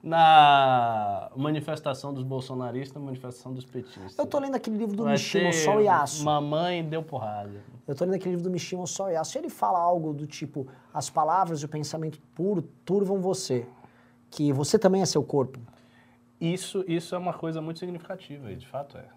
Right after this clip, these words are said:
Speaker 1: Eu não acredito em dualismo, substância.
Speaker 2: É, esse dualismo.
Speaker 1: Eu não, eu não acredito. Eu
Speaker 2: Você
Speaker 1: a-,
Speaker 2: é,
Speaker 1: eu
Speaker 2: você é.
Speaker 1: eu acho que é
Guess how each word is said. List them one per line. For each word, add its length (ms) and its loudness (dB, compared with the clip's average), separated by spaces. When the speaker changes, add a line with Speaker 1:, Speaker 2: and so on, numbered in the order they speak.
Speaker 1:
Eu 120 0
não 100 -2
acredito 420 -8
em 80 -8
dualismo, 680 -8
substância. 760 -16
Speaker 2:
É, 260 4
esse 180 0
dualismo. 440 8
Speaker 1:
Eu 40 -2
não, 80 0
eu 60 0
não 40 -2
acredito. 420 -12
Eu 80 -6
Speaker 2:
Você 240 8
Speaker 1:
a-, 160 12
Speaker 2:
é, 40 12
Speaker 1:
eu 40 8
Speaker 2:
você 340 12
é. 320 12
Speaker 1:
eu 220 4
acho 340 10
que 160 -8
é 200 -2